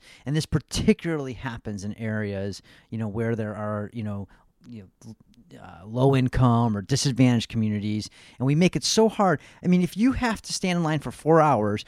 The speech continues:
but you have a service job or you have a shift, you, you have to make that shift, right? You can't just not show up. And so what impact did that have on some of these races like Georgia that was super thin for Stacey Abrams, you know,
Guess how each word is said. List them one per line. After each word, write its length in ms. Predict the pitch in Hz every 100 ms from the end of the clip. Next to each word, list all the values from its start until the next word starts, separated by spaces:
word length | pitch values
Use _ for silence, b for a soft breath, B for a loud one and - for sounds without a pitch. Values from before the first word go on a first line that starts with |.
| B -
but 120 | 139
you 240 | 190 226 175
have 260 | 127 165
a 60 | 127
service 460 | - 214 254 240
job 420 | - 117 90 98 113
or 60 |
you 120 | 143 226
have 100 | 220
a 40 |
shift, 540 | - 302 302 - - - b b
you, 180 | 165 220 -
you 400 | 160 151 190 254
have 280 | - 233 -
to 80 | 190
make 240 | 202 -
that 180 | 202 190
shift, 480 | - 240 - - -
right? 260 | 127 143 175
You 160 | 151 180
can't 320 | - 208 -
just 160 | 185
not 220 | 165 180 -
show 300 | - 175 202
up. 260 | 202 - B B B
And 140 | 156
so 300 | - 190 170 B B B - _
what 400 | 143 143 214 - -
impact 520 | 202 220 - 143 143
did 100 | 131
that 140 | 143 127
have 360 | 123 214 175 110
on 400 | 127 135 139 135
some 160 | 143
of 60 | 143
these 160 | 135 123
races 380 | 170 127 110
like 280 | 107 120 143
Georgia 460 | - 143 170 147 107
that 160 | 107
was 100 | 110
super 340 | - - 135 147
thin 260 | - 151
for 120 | 131 123
Stacey 480 | - 135 - 131 135
Abrams, 500 | 135 117 95 - 123
you 80 |
know, 240 | 117 113